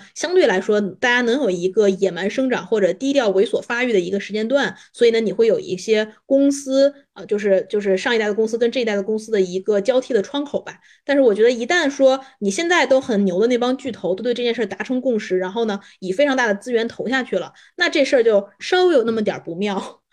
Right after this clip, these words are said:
但我觉得至少Web three呢，就即使我们觉得最近大家对它的关注度还蛮高的，虽然最近熊市稍微可能又跌下去一点儿吧，但是我觉得从我自己身边来看，我觉得这个热度肯定比过去要高了很多。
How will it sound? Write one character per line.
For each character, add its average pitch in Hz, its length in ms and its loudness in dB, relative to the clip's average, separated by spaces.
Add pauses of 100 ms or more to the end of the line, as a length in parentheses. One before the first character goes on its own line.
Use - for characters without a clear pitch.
(180)
但 285 140 2
我 220 80 6
觉 220 80 4
得 262 80 8
至 302 140 -2
少 208 160 0
Web 269 180 2
three 311 240 0
呢， 214 80 0
就 214 120 2
即 208 280 -4
使 196 220 -2
我 190 160 4
们 104 120 -12
觉 160 140 -6
得 202 160 -4 (160)
最 277 100 -4
近 247 120 0
大 240 100 0
家 240 160 2
对 254 160 -6
它 240 140 -6
的 233 60 0
关 233 160 0
注 226 100 -2
度 202 260 0
还 202 220 -4
蛮 208 200 -2
高 240 140 0
的， 214 80 2
虽 220 120 -4
然 220 100 -2
最 220 100 -4
近 208 100 0
熊 180 160 -10
市 202 140 -6
稍 220 140 -4
微 220 80 -2
可 214 80 -8
能 170 80 -6
又 190 100 0
跌 233 200 -2
下 226 120 -4
去 190 120 -4
一 180 40 -2
点 - 100 -10
儿 - 60 -20
吧， 160 140 -16 (200)
但 233 140 -2
是 220 100 2
我 185 120 4
觉 180 120 -4
得 240 200 0 (320)
从 269 200 2
我 269 180 4
自 277 120 -6
己 196 100 -4
身 226 140 -6
边 220 100 -2
来 190 120 -2
看， 190 200 -10
我 156 80 -12
觉 147 60 -12
得 160 80 -4
这 202 100 -2
个 202 80 0
热 220 200 2
度 185 100 -2
肯 175 100 -12
定 175 120 -8
比 185 100 -8
过 202 160 0
去 196 140 -6
要 180 60 -4
高 214 180 -4
了 214 40 -4
很 202 180 -12
多。 190 220 0